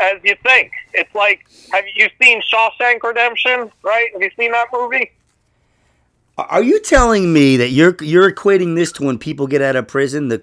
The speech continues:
Speaker 2: shock that they get, like the culture shock?
Speaker 1: I think to some extent
Speaker 2: You're out of your
Speaker 1: that
Speaker 2: fucking mind.
Speaker 1: Well, can I, can I explain?
Speaker 2: Go
Speaker 1: Can I
Speaker 2: ahead, go
Speaker 1: explain?
Speaker 2: ahead.
Speaker 1: Like right now,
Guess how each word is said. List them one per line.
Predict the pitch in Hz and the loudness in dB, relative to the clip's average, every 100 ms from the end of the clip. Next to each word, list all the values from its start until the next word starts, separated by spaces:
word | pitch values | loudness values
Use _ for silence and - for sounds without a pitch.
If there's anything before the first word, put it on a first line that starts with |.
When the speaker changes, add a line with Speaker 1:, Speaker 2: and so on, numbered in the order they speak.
| - | -8
Speaker 2:
shock | - 123 120 127 | -12 -8 -8 -8
that | 151 143 | -10 -8
they | 156 | -6
get, | 160 156 - - _ - | -4 -6 -8 -20 _ -8
like | 107 | -8
the | - | -8
culture | - 123 - 156 | -4 -4 -4 -8
shock? | 160 156 160 160 _ _ _ _ _ _ _ - | -4 -4 -6 -12 _ _ _ _ _ _ _ -2
Speaker 1:
I | 160 170 - | 0 0 0
think | 208 202 - | -4 -4 -8
to | 175 - | -10 -4
some | 180 202 | -2 0
extent | 226 - - 139 113 - | -2 -4 -6 -2 -2 -2
Speaker 2:
You're | 156 208 | 0 2
out | 165 151 | 2 2
of | 160 | 2
your | 147 | 2
Speaker 1:
that | 147 | 2
Speaker 2:
fucking | 143 110 120 92 | 0 -4 -6 -8
mind. | 82 80 71 71 _ - | -10 -14 -18 -20 _ -2
Speaker 1:
Well, | 247 247 | -2 0
can | 254 247 | 0 2
I, | 247 240 | 0 0
can | 240 | -2
I | 240 240 | 0 0
explain? | 240 - 240 262 330 302 - | 0 -2 0 0 0 -4 0
Speaker 2:
Go | 180 | 2
Speaker 1:
Can | 196 | 2
I | |
Speaker 2:
ahead, | 190 - | 0 -2
go | 208 | -2
Speaker 1:
explain? | 226 254 | -2 -4
Speaker 2:
ahead. | - - _ _ _ - - | -10 -16 _ _ _ -14 -4
Speaker 1:
Like | 226 226 | -4 -2
right | 247 302 285 | 0 0 0
now, | 247 226 208 202 | 0 2 2 -2